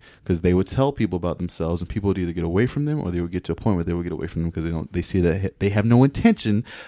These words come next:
of being an integrous individual. I don't know if integrous is the actual word, but it makes sense. You understand what I'm talking about.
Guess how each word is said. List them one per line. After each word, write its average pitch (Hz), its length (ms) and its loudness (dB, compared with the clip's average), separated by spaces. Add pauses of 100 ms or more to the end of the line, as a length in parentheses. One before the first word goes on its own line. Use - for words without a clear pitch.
of 101 220 -10
being 107 360 2 (100)
an 98 100 -4
integrous 92 640 -4
individual. 90 600 -4 (460)
I 113 60 0
don't 120 80 6
know 120 60 8
if 107 80 2
integrous 98 400 -2
is 87 60 -10
the 87 100 -2
actual 85 260 -6
word, 85 260 -4
but - 240 -6
it 87 120 -4
makes 85 260 -2
sense. - 300 -6
You 95 40 -2
understand 85 320 -2
what 73 100 -6
I'm 52 60 -12
talking - 360 -10
about. 60 340 -14